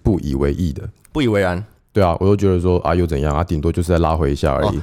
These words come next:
Speaker 2: 因为国际股市的反应，你觉得，哎，应该没什么问题。而且是不是因为疫情这个话题讲太多次了，你也觉得还好？
Speaker 1: 对啊，今年讲了十几次有了，每次都是因为多一个人确诊，
Speaker 2: 对。
Speaker 1: 然后就杀了一百点，可是之后都会再拉回来。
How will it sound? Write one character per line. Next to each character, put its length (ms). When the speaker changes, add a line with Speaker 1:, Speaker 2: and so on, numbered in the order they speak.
Speaker 2:
因 120
为 120
国 240
际 180
股 140
市 120
的 120
反 320
应， 120
你 80
觉 140
得， 140
哎， 200
应 60
该 160
没 140
什 100
么 60
问 160
题。 120
而 120
且 200
是 120
不 80
是 80
因 140
为 260
疫 140
情 220
这 100
个 60
话 160
题 120
讲 160
太 140
多 140
次 220
了， 60
你 100
也 40
觉 60
得 100
还 220
好？ 60
Speaker 1:
对 40
啊， 160
今 160
年 160
讲 240
了 160
十 140
几 100
次 240
有 160
了， 100
每 120
次 100
都 100
是 160
因 140
为 220
多 260
一 80
个 140
人 280
确 240
诊， 360
Speaker 2:
对。 80
Speaker 1:
然 100
后 140
就 100
杀 220
了 100
一 60
百 180
点， 300
可 100
是 100
之 160
后 80
都 80
会 120
再 100
拉 160
回 160
来。 240